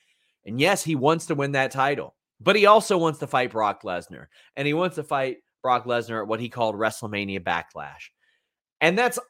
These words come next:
all I got tweets about when I, when I posted the, the Brock Cody challenge was, "He said WrestleMania Backlash! He said WrestleMania Backlash." He said WrestleMania Backlash.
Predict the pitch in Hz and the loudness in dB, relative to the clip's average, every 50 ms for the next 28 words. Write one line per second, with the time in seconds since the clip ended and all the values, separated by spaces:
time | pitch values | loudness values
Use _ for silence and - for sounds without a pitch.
0 | _ _ 226 240 247 254 269 277 269 262 254 240 226 208 226 214 202 - - 190 | _ _ -2 2 6 8 10 12 12 12 12 10 8 4 2 0 0 -2 -6 -8
1 | 247 254 254 240 247 208 180 196 170 156 135 127 160 156 151 147 143 - _ 156 | -8 -8 -6 -6 -6 -2 2 4 4 4 4 2 2 2 2 0 0 -4 _ -6
2 | 156 160 151 143 143 170 175 190 185 - 175 151 131 123 135 123 131 120 110 143 | -4 -2 -2 -2 0 0 0 0 0 -4 -6 -8 -6 -6 -4 -4 -4 -2 0 2
3 | 143 147 143 143 - _ - _ _ _ _ _ _ _ - 208 220 262 277 254 | 4 4 2 2 -2 _ -20 _ _ _ _ _ _ _ -2 0 0 0 0 -4
4 | 175 - - 151 117 98 87 76 73 78 90 95 95 107 101 92 85 - _ _ | -6 -6 -4 -2 -2 -2 -2 -4 -8 -12 -16 -10 -6 -4 -4 -4 -6 -10 _ _
5 | _ _ _ _ _ _ _ _ _ 135 139 147 - 220 226 226 226 220 - 262 | _ _ _ _ _ _ _ _ _ -8 -4 4 6 6 8 10 8 8 8 8
6 | 254 277 294 302 320 339 339 330 339 339 320 330 233 277 269 254 254 254 240 - | 8 8 8 8 8 6 10 10 10 10 10 8 6 6 6 6 4 2 0 -2
7 | - - - _ _ _ 175 175 - 285 247 - 254 254 262 277 285 302 311 320 | -6 -8 -12 _ _ _ -8 2 2 4 4 6 4 4 4 2 2 2 2 2
8 | 320 320 311 320 311 302 294 294 - 247 233 233 233 226 220 - - - - _ | 0 4 6 8 8 8 8 6 2 0 2 2 2 0 -2 -6 -12 -18 -20 _
9 | _ _ _ _ _ _ _ _ _ _ _ _ _ _ _ _ _ _ _ _ | _ _ _ _ _ _ _ _ _ _ _ _ _ _ _ _ _ _ _ _
10 | _ _ _ _ _ _ _ _ _ _ _ _ _ _ _ _ _ _ _ _ | _ _ _ _ _ _ _ _ _ _ _ _ _ _ _ _ _ _ _ _
11 | _ _ _ _ _ _ _ _ _ _ _ _ _ _ _ _ - 85 - 107 | _ _ _ _ _ _ _ _ _ _ _ _ _ _ _ _ -20 -14 -10 -10
12 | 98 90 95 90 - - 85 80 78 78 76 78 76 69 71 71 67 69 - _ | -8 -6 -8 -10 -10 -12 -14 -14 -14 -14 -14 -14 -16 -14 -10 -10 -10 -10 -12 _
13 | - - - - - | -20 -20 -20 -20 -20